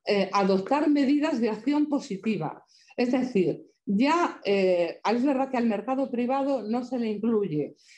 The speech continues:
pero se exige que las mujeres, o sea, que las administraciones públicas en todos sus campos, eh, piensen, eh,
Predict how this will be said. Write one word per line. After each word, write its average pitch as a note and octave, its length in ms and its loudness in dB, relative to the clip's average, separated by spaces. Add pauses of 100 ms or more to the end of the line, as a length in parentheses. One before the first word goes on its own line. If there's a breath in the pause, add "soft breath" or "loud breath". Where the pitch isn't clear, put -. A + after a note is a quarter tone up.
(140 loud breath)
pero G3+ 580 -2
se G#3 300 -2
exige E4 720 0 (280 loud breath)
que A3 120 0
las G#3+ 240 0
mujeres, E4 800 0 (240 soft breath)
o A3+ 80 -4
sea, B3+ 160 -2
que A#3+ 80 -2
las G#3 200 -2
administraciones G3+ 720 -2
públicas F4+ 600 0 (380 soft breath)
en A3 300 2
todos E4 300 0
sus F#3+ 220 -6
campos, D#4 680 -2 (420 soft breath)
eh, G#3 840 0
piensen, F#4 840 -2
eh, G3+ 560 0